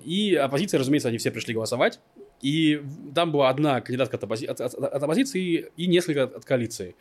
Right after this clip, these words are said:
Вот. И в итоге вы-, и, а голосование тайное. Вот что важно, что это голосование не публичное, то есть ты не говоришь. И, в общем, короче, <laughs> э, выбрали кандидатку от, э, оппозиции.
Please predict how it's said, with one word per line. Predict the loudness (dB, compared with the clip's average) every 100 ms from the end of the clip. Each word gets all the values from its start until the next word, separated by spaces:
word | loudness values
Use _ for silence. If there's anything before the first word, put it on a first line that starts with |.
| _ -20 -20 -20 _ 0
Вот. | 2 2
И | 0
в |
итоге | 2 4 6
вы-, | 6 4
и, | 2 2
а | 4
голосование | 4 4 2
тайное. | 4 4 2 -2
Вот | -2 0
что | 2
важно, | 2 4 2 0
что | 0 0
это | 2 4
голосование | 2 2 2 2
не | 2 2 2 0
публичное, | 0 -2 0 0 0
то | -2
есть | -2
ты |
не | 0
говоришь. | 0 0 -2 -4 -14 _ _
И, |
в | -2
общем, | 0 0 -2 -4
короче, | 0 0 0 -4 -10 -20 -20
<laughs> | -20 -20 -6
э, | 0 0 0 -4 -8
выбрали | 0 2 4 2 0
кандидатку | -2 0 -2 0 -4
от, | 0 -2 0
э, | 0 0 0 -4 -6
оппозиции. | -2 0 0 -2 -8